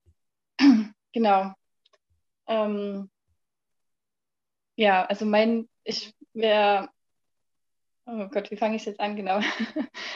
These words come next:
Also mein Sohn, ähm, der ist jetzt sieben, der hat mich von Anfang an einfach schon ins Umdenken gebracht, ne, und immer wieder, „Mama, schau dahin, so kann das nicht sein, ähm, da muss es andere Wege gehen.“ Und das ist erstmal so das Wichtige, erstmal für sich so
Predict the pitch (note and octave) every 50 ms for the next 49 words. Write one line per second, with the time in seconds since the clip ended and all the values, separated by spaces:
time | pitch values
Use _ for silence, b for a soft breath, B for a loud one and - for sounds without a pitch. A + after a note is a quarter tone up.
0 | D4+ - A#3+ A3+ A3 G#3+ G#3+ A3 G#3+ G#3+ A#3 B3+ C4 C4+ C4 - - G#3+ A3 A3
1 | A3 A3 G#3+ A3 G#3+ - - A3+ - G#3+ - - _ A#3+ B3 C4 B3+ B3 A#3 A3
2 | G#3+ G#3+ G#3 G#3 G#3 - _ _ _ _ _ _ _ _ _ A#3+ B3 A#3+ - A#3+
3 | G#3+ - - A3 A3 A3+ G#3 G3 - F3+ G3 F#3+ - G3 F#3+ G#3 G3+ - G#3 F#3+
4 | F#3 F#3+ - - G#3+ G#3 G3+ G3 G3 F#3+ - G#3 G3+ G3 G3+ - _ F#3 F3 F#3
5 | - _ - G3+ G3+ G3+ G3 F#3+ F#3 - G3 F#3 F#3+ F#3+ F#3 F#3 G3 G3 F#3+ B
6 | B B B B _ _ G#3+ G3+ G#3 G#3 G#3 - G3+ G3 F#3+ F#3+ F#3+ G3+ G#3 G3+
7 | G3 G3+ F#3+ - G#3 G3 G3 G3 G3 G3+ G3 - - - _ _ _ G3+ - F#3+
8 | F#3+ F#3+ F#3+ G3 G3 F#3+ - G3+ G3 G3 F#3+ G3 G3+ G3+ - _ _ - - -
9 | _ _ _ _ G#3 G3 G3+ G#3+ G#3 G3+ G3 - A3 G#3+ G#3+ G#3+ G3 G#3 G#3 G3+
10 | G3 F#3+ G3 G3+ A3 A3+ G3 G3 G3 G3 - - - _ _ _ G#3 G3 G3+ F#3+
11 | E3 G3 - - G3+ G3 G3 G3 G3 F#3+ G3 G3 G3+ - - G#3+ G#3 G#3 - E3
12 | G#3 G3 - - - - G3+ G3 - G3 G3 - G#3+ G#3 G#3+ - - - - F#3+
13 | F#3 F#3 F#3+